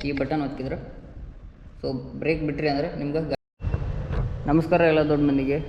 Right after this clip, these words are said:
So ಇವತ್ತು ನಮ್ಮ ಕಡೆ ಐತಿ ಓಪನ್ ಎಲೆಕ್ಟ್ರಿಕ್ ರೋವರ್ ಒಳಗೆ ಟಾಪ್ ಎಂಡ್ ಮಾಡೆಲ್ ಗಾಡಿ ಇದೆ. So almost ಭಾಳ ಜನಕ್ಕೆ ಈ ಗಾಡಿ ಬಗ್ಗೆ ಗೊತ್ತಿರಂಗಿಲ್ಲ, ಅಂದ್ರೆ ಹಳ್ಳಿ ಕಡೆ ಜನ ಎಲ್ಲ ಇದನ್ನ ನೋಡಿರಂಗಿಲ್ಲ. So ಈ ಎಲೆಕ್ಟ್ರಿಕ್ ವೆಹಿಕಲ್ ಬಗ್ಗೆ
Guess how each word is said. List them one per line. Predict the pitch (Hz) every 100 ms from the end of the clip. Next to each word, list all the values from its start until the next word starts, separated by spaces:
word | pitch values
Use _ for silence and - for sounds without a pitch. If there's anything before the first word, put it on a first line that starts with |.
| -
So | 156
ಇವತ್ತು | 147 147 160 165
ನಮ್ಮ | 156 156
ಕಡೆ | 151 151
ಐತಿ | 143 156
ಓಪನ್ | 147 135 151 156
ಎಲೆಕ್ಟ್ರಿಕ್ | 139 143 139 147 139 -
ರೋವರ್ | 143 143 139
ಒಳಗೆ | 135 135 151 185 - -
ಟಾಪ್ | 139 151
ಎಂಡ್ | 151
ಮಾಡೆಲ್ | 147 139 143 151 147
ಗಾಡಿ | 139 135 131
ಇದೆ. | 127 160 - - -
So | 160 165 147
almost | 143 170 175 180 175
ಭಾಳ | 147 143 147
ಜನಕ್ಕೆ | 147 143 - 151 147 147
ಈ | 156
ಗಾಡಿ | 151 147
ಬಗ್ಗೆ | 139 135 151
ಗೊತ್ತಿರಂಗಿಲ್ಲ, | - 139 131 135 127 131 143 -
ಅಂದ್ರೆ | 143 147 151 147 139
ಹಳ್ಳಿ | 147 156
ಕಡೆ | 156 156
ಜನ | 151 147 147
ಎಲ್ಲ | 147
ಇದನ್ನ | 143 139 143 151 160
ನೋಡಿರಂಗಿಲ್ಲ. | 135 135 147 139 127 147 - -
So | 151 - - - - -
ಈ | 165
ಎಲೆಕ್ಟ್ರಿಕ್ | 185 175 175 175 165
ವೆಹಿಕಲ್ | 147 156 151
ಬಗ್ಗೆ | 143 151